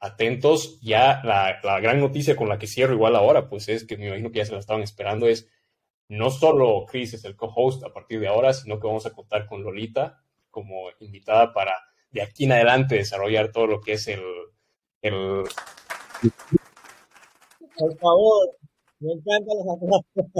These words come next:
Speaker 1: Para todos los que dijeron, "Me cansé de oír solo a Vic", también, ¿no? Es bueno tener otros puntos de vista, siempre. Es bueno. Hasta ahora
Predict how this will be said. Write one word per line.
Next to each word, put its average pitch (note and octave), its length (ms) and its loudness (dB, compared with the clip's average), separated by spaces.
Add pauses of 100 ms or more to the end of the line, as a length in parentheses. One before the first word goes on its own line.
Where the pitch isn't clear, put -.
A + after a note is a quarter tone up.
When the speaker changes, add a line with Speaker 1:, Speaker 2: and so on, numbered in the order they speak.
(2500)
Speaker 1:
Para C3+ 220 -12
todos D#3+ 160 6
los D3+ 80 4
que C3+ 120 0
dijeron, C#3+ 300 4
"Me B2+ 100 -2
cansé B2 280 0
de C#3+ 60 4
oír C3+ 120 0
solo A#2+ 200 -2
a G#2+ 40 -4
Vic", A2 180 -18
también, G2 320 -18
¿no? B2 140 -20 (340)
Es E3+ 220 4
bueno E3+ 380 8
tener A#2 260 2
otros C#3 280 2
puntos A2+ 380 -8
de G2+ 120 -8
vista, G#2 280 -10
siempre. - 640 -2 (240)
Es B2+ 180 -6
bueno. C3 300 4 (680)
Hasta A2 340 2
ahora A3+ 380 6